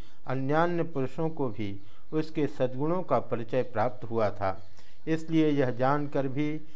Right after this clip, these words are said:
कि उनके घर की महिलाएं उससे संगीत तथा संकीर्तन आदि श्रवण करती हैं, वे कोई आपत्ति नहीं करते थे। वणिकपल्ली में केवल दुर्गादास पाइन नामक एक व्यक्ति की इस विषय में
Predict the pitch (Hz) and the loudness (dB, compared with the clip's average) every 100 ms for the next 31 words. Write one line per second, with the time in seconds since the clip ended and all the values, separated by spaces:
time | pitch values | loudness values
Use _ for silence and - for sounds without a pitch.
0 | - - 170 175 165 165 165 120 107 170 | -4 -2 0 2 2 0 0 0 0 0
1 | 170 165 131 117 127 131 131 131 - - | 0 0 0 0 2 2 0 -2 -2 -4
2 | - - 175 175 175 156 - 135 135 156 | -4 -2 -2 0 0 0 0 0 0 0
3 | 170 143 120 123 107 127 127 - 151 151 | 0 0 0 0 0 -2 -2 0 -2 0
4 | 156 - 120 127 120 101 113 139 151 131 | 0 0 0 0 0 -2 -2 -2 -2 -2
5 | 113 127 110 107 98 - - - - 135 | -2 -2 -2 -2 -2 -2 -4 -4 0 2
6 | 147 143 139 151 131 107 120 120 139 123 | 2 2 0 2 0 0 0 -2 -2 -2
7 | 98 135 127 107 110 101 - 90 98 - | -2 -2 0 -2 -2 -2 -2 -2 -2 -4
8 | - - - - - 139 170 190 208 - | -4 -4 -4 -2 -2 2 4 4 2 2
9 | 170 175 175 170 165 143 139 147 135 120 | 2 2 2 2 0 2 2 2 2 0
10 | 139 156 151 135 127 - 113 120 139 123 | 2 2 4 4 2 0 0 0 0 0
11 | 113 110 107 107 - - - 143 160 127 | 0 0 0 -2 -4 -4 0 0 0 0
12 | 107 147 151 175 180 139 104 123 127 - | 0 0 0 -2 -2 -2 -2 -2 -2 -2
13 | 180 175 156 147 147 139 131 | -2 0 0 0 0 0 -2